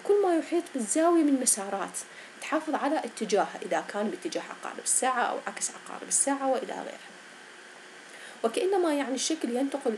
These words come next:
ينتقل من زت بلين إلى دبليو بلين كما هو. ففي هذه الحالة تسمى conformal mapping.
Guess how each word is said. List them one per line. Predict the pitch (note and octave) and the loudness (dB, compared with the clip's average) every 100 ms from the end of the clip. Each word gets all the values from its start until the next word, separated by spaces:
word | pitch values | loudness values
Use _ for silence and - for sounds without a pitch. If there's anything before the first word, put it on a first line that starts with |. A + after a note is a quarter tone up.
| - | 0
ينتقل | D#4+ D4+ B3 | 0 0 -2
من | G#3+ G#3 | -2 0
زت | D4 E4 | 0 -2
بلين | C#4 C#4 | 0 0
إلى | C#4 G#3 | 2 0
دبليو | F#3 A#3+ C#4+ C4+ | 2 4 4 2
بلين | A3 A3+ B3+ A3 | 2 2 2 -2
كما | A3 B3 A3+ F#3 | -4 -2 -2 -2
هو. | D3+ - - - - - | -4 -6 -14 -18 -18 -12
ففي | A#3 A#3+ A#3 | -6 -4 0
هذه | D#4+ D#4 | 2 0
الحالة | C#4 C#4 C4+ C4 | 0 2 2 0
تسمى | - - C4 B3 - | -4 -4 -2 -4 -4
conformal | F#3 F#3 A#3+ A#3+ A#3 A3+ A3+ | -8 -2 0 0 0 0 0
mapping. | E3+ - | 0 -4